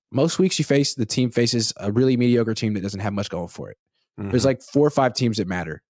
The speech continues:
Speaker 1: And the Niners, I don't even know they're facing one this week. I don't even know.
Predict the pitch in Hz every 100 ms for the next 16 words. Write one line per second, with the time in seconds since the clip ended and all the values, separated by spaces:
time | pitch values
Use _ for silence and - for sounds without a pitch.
0 | _ _ _ _ 101 107 107 104 110 117
1 | 117 - 196 208 120 120 110 - 110 107
2 | 104 101 - 67 - _ _ _ _ _
3 | _ _ 120 113 104 87